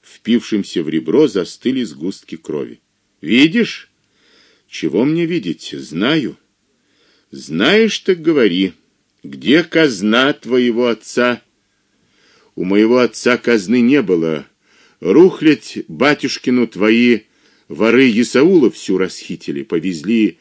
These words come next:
в Емгурчеев. Чего ищешь у нас, когда оно добро у тебя?» «Ты княжеский сын? Ведомо тебе, по что спрос?»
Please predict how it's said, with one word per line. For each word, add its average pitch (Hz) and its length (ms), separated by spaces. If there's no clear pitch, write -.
в - 80
Емгурчеев. 151 960
Чего 127 300
ищешь 131 460
у 107 40
нас, 113 280
когда 104 380
оно 104 280
добро 101 560
у 117 100
тебя?» 113 440
«Ты 80 160
княжеский 190 760
сын? - 340
Ведомо 143 500
тебе, 127 300
по 110 140
что - 260
спрос?» - 580